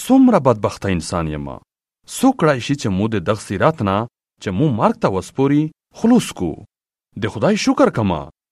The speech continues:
چې مو ته د میژ د تشتن عیسی مسیح په وسیله خلاصین روکوي.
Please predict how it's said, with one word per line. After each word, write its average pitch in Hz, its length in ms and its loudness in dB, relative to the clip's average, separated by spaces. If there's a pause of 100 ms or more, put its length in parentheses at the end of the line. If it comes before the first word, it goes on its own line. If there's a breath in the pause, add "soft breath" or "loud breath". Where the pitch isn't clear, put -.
(120)
چې - 60 -10 (100)
مو 113 100 0
ته 107 160 -2
د 107 160 -2
میژ 175 160 0
د 180 220 0
تشتن 147 400 -2
عیسی 208 220 0 (100)
مسیح - 260 -6
په 101 140 -2
وسیله 87 360 -4 (460)
خلاصین 208 400 0
روکوي. 76 480 -4